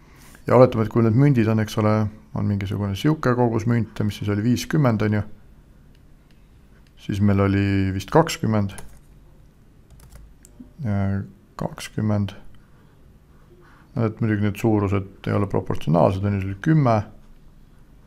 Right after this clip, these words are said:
ja on viis ja üks. See üks tuleb nüüd küll eriti väike. Viis ja see ongi üks. Ja mis me siis peame tegema, on ju see, et me hakkame nii-öelda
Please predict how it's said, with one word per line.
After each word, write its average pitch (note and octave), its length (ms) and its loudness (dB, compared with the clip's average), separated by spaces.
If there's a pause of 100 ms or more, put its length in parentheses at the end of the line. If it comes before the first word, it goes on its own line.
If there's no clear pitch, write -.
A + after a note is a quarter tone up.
(640)
ja G#2 140 2 (180)
on G2 320 0 (1160)
viis G#2 340 0
ja G2 120 2
üks. - 320 -6 (680)
See G#2 180 -4
üks - 140 -14
tuleb G2 180 -2
nüüd F#2 120 -6
küll A2 120 0
eriti G2+ 240 -2
väike. - 300 -8 (1400)
Viis C3+ 380 -4 (160)
ja G2+ 120 -6
see G2+ 100 2
ongi F#2+ 180 -2
üks. - 240 -14 (1900)
Ja A2+ 260 6
mis C3 140 2
me C#3 80 4
siis C3+ 80 -4
peame D3+ 180 2
tegema, D#3 300 4
on D3 100 4
ju C#3 60 2
see, F3+ 140 4
et - 120 0
me D3+ 100 6
hakkame C3+ 260 2
nii-öelda B2+ 320 4